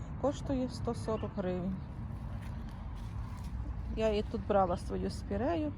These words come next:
колись давно. Ось такі спіреї. Golden Princess, сто сорок гривень.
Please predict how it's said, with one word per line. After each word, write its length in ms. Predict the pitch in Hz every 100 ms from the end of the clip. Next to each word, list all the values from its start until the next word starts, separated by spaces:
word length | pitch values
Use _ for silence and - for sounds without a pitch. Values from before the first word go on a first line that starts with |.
| -
колись 320 | 262 247 254
давно. 440 | - 233 240 247 254 - - - - - - - - - - - - - - - -
Ось 160 | 226
такі 320 | - 196 - 226
спіреї. 720 | - - 196 185 185 185 196 190 - 208
Golden 360 | 202 185 190 190
Princess, 300 | 262 339 -
сто 280 | 269 - 247
сорок 360 | - 220 226 220
гривень. 440 | 196 190 190 190